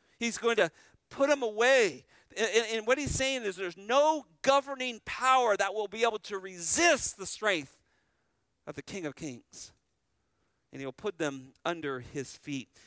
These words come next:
He uses the word abolish. Uh, Katageo. It, it, it, we have so many English words to try to express this one Greek word. It means to put down, to render null and void.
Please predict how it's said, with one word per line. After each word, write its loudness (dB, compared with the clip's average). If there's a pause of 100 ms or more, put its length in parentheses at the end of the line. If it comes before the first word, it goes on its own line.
He -10
uses -6
the -8
word 0 (720)
abolish. 0 (540)
Uh, -8 (800)
Katageo. -4 (880)
It, -14
it, -10
it, -16 (360)
we 0
have -4
so -6
many -10 (140)
English -8
words -6
to -18
try -2
to -4
express -6 (260)
this -10
one -4
Greek -10
word. -4
It -10
means -12
to -16
put -14
down, -2
to -16
render -8
null -4
and -14
void. -4